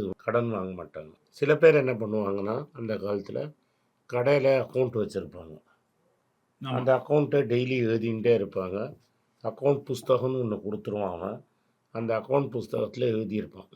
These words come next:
Speaker 1: அந்த அக்கவுண்ட் புஸ்தகத்தை பார்த்து, கணக்கு பார்த்துட்டு தான் வாங்குவாங்க. வீக்லி ஒன் டே வாங்குவாங்க.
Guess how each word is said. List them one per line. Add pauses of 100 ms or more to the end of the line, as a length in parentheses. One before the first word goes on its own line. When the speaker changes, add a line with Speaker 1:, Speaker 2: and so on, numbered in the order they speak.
(240)
Speaker 1:
அந்த
அக்கவுண்ட்
புஸ்தகத்தை
பார்த்து,
கணக்கு
பார்த்துட்டு
தான் (640)
வாங்குவாங்க.
வீக்லி
ஒன்
டே
வாங்குவாங்க.